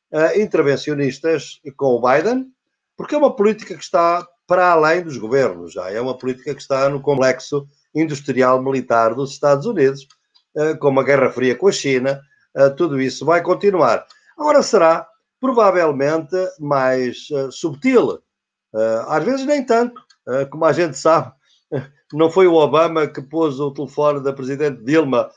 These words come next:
sob escuta, eh, não foi o Trump, eh, não é? Eh, podemos dizer até que o Trump não invadiu, tentou fazer uma invasão da Venezuela,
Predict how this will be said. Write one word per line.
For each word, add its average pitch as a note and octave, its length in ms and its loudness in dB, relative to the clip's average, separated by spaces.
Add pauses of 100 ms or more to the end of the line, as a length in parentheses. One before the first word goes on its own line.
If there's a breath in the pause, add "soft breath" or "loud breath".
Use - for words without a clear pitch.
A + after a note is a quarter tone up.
(120 soft breath)
sob D#3+ 260 -2
escuta, D#3 520 0 (440 soft breath)
eh, D#3 280 -2
não E3+ 140 0
foi D#3+ 160 2
o F#3+ 40 0
Trump, D#3+ 360 2 (360)
eh, A#2+ 160 -2
não B2 160 -2
é? A#2+ 200 -4 (300 soft breath)
Eh, C#3+ 140 2
podemos E3 360 2
dizer F3 180 2
até F3+ 180 0
que E3+ 120 -4
o E3+ 120 -4
Trump E3+ 240 4
não F#3+ 160 2
invadiu, D#3+ 440 2
tentou E3+ 340 0
fazer E3 320 -4
uma E3 160 0
invasão D#3 380 -2
da C#3+ 100 -2
Venezuela, C#3+ 720 0